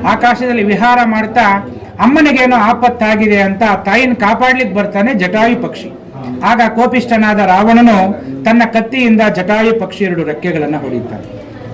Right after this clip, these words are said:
ಆಗ ಜಟಾಯು ಪಕ್ಷಿಯು ಆ ಸ್ಥಳದಲ್ಲೇ ಪ್ರಾಣ ಬಿಡಬೇಕೆಂಬ ಸಂಭವ.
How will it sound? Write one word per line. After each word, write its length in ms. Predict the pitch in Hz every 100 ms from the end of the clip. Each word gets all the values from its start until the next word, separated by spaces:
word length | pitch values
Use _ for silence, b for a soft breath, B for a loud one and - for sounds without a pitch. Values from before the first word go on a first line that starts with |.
| 170
ಆಗ 300 | 185 185 175
ಜಟಾಯು 400 | 165 202 208 208
ಪಕ್ಷಿಯು 760 | 190 - 226 208 175 170 - B -
ಆ 120 | 196
ಸ್ಥಳದಲ್ಲೇ 580 | 233 226 247 254 254 262
ಪ್ರಾಣ 320 | 202 208 220 240 240
ಬಿಡಬೇಕೆಂಬ 680 | 196 226 226 226 208 202 202
ಸಂಭವ. 680 | - 196 214 202 165 -